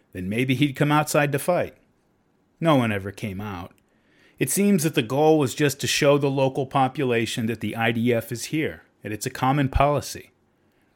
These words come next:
The I D F has no problem doing it. But we didn't understand why we were throwing grenades. We threw a grenade, we heard a boom, and we saw people waking up.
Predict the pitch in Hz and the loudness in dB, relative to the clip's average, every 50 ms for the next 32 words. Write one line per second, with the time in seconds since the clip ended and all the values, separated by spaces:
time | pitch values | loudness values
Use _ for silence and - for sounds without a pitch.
0 | _ _ - 117 123 143 151 165 156 156 160 151 - 147 127 117 131 135 131 - | _ _ 2 4 4 6 6 6 6 4 4 4 2 2 2 2 2 -2 0 2
1 | - 147 143 147 147 127 104 90 92 92 95 87 85 80 76 - - _ _ _ | 2 2 2 2 0 -4 -8 -8 -10 -12 -12 -12 -14 -16 -18 -20 -20 _ _ _
2 | _ _ _ _ _ _ _ _ _ _ _ _ _ _ - 117 135 170 190 202 | _ _ _ _ _ _ _ _ _ _ _ _ _ _ 0 4 6 6 6 6
3 | 196 202 196 190 180 170 143 - - 170 165 165 156 143 139 143 151 160 160 151 | 4 2 0 0 -2 -2 -4 -4 -6 -4 -4 -2 0 2 2 2 2 2 0 0
4 | 139 131 123 104 - - 123 117 113 110 104 90 90 85 82 90 104 107 95 80 | 0 0 -2 -2 -4 -6 -6 -4 -4 -4 -4 -6 -8 -10 -10 -10 -8 -8 -10 -10
5 | 76 82 - - - _ _ _ _ _ _ _ _ _ _ _ _ _ - 104 | -12 -16 -18 -18 -20 _ _ _ _ _ _ _ _ _ _ _ _ _ -12 -8
6 | - - 131 120 110 101 104 104 113 139 151 151 147 147 147 143 143 135 - _ | -4 0 0 0 0 -2 -4 -2 2 2 4 4 4 4 2 0 -2 -4 -10 _
7 | _ _ _ _ _ - 101 92 107 104 98 95 90 90 120 151 160 165 160 156 | _ _ _ _ _ -10 -8 -6 -6 -6 -8 -10 -6 -2 0 0 2 2 0 0
8 | 160 156 147 123 110 117 117 - - 160 147 135 - 151 143 147 147 139 135 139 | 0 0 -2 -2 -2 -4 -4 -4 -2 -2 -2 0 0 -2 -4 -2 -2 -2 -2 -2
9 | 135 131 - 135 139 139 113 92 - - - | -2 -2 -4 -4 -2 -2 -2 -4 -6 -12 -20